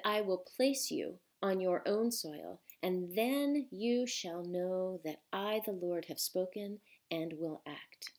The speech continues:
says the Lord. Or perhaps God said, "And then you will be sure of me."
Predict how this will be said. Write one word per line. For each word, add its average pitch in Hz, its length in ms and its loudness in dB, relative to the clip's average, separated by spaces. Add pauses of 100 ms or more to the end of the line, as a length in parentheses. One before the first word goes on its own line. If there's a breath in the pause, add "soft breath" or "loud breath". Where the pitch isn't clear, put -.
(220)
says 147 320 -4
the 151 80 -6
Lord. 90 360 -8 (1400)
Or 165 280 0
perhaps 160 500 -8
God 143 300 -8
said, 143 360 -8 (460 loud breath)
"And 170 380 -4
then 208 600 2 (200)
you 208 240 0
will 180 220 2
be 165 380 -2
sure 185 840 -2
of - 180 -10
me." 92 340 -10